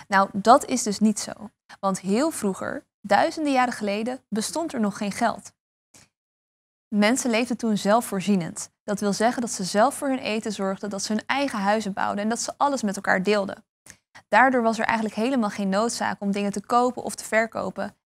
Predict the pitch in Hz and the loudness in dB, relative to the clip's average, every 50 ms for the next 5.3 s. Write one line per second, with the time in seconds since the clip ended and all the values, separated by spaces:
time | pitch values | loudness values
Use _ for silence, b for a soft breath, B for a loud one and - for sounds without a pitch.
0 | _ - 339 349 294 220 185 185 190 175 - 190 190 - 196 190 - 254 269 277 | _ -4 -2 0 0 0 0 0 -2 -2 -4 -6 -6 -6 -6 -4 0 0 0 0
1 | 277 - - - - - - - - _ _ _ _ _ _ _ _ _ _ _ | 0 -4 -8 -8 -10 -12 -14 -18 -20 _ _ _ _ _ _ _ _ _ _ _
2 | - B B B B B B - 208 202 196 196 240 262 294 - - 233 208 220 | -20 B B B B B B 0 2 2 4 4 4 2 2 2 -2 0 0 2
3 | 262 277 220 180 - - - - - _ - - 233 226 - - 233 269 262 - | 2 0 0 -4 -4 -8 -10 -12 -16 _ -6 -2 -2 0 0 0 -2 -2 -2 -2
4 | - 226 220 214 208 - 220 202 190 185 185 196 214 208 196 - - - - - | -2 -2 -2 -2 -4 -2 -2 -2 0 0 2 2 2 0 0 -4 -6 -8 -8 -10
5 | - - - - 208 - | -12 -12 -12 -12 -14 -18